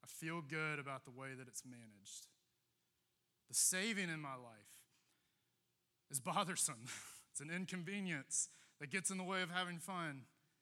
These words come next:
Or it's effortless. I love building wealth. Or it's purposeful. I have healthy, reasonable goals toward which I'm carefully working, and beyond that, I plan to give excess away. The giving in my life is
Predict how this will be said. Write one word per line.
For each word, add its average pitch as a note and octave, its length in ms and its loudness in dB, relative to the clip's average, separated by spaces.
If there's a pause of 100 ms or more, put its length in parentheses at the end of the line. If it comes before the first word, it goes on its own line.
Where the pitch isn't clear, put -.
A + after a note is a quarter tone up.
(400)
Or D#3+ 140 0
it's D#3+ 180 4
effortless. F3 540 4
I D3+ 80 -2
love E3+ 460 2
building E3 400 0
wealth. B2 480 -12 (1000)
Or D3+ 140 -2
it's - 120 -2
purposeful. D#3+ 880 2 (180)
I C#3+ 60 0
have C#3+ 140 -2 (100)
healthy, F#3 640 0 (340)
reasonable D#3+ 600 -2
goals D3 420 -2
toward C#3+ 240 -4
which C#3+ 200 -4
I'm C3 120 -10 (140)
carefully D#3 440 -2
working, C3+ 440 -6
and C3 100 -8
beyond C#3 480 -4
that, D#3+ 160 0
I D3 40 -2
plan C#3 300 -8
to C3 60 -10
give C3 360 -8 (140)
excess C3 460 -4
away. A#2 280 -18 (1000)
The B2+ 60 -16
giving D#3 320 -2
in D3 80 -2
my C#3+ 120 -4
life C3 360 -6
is B2+ 120 -8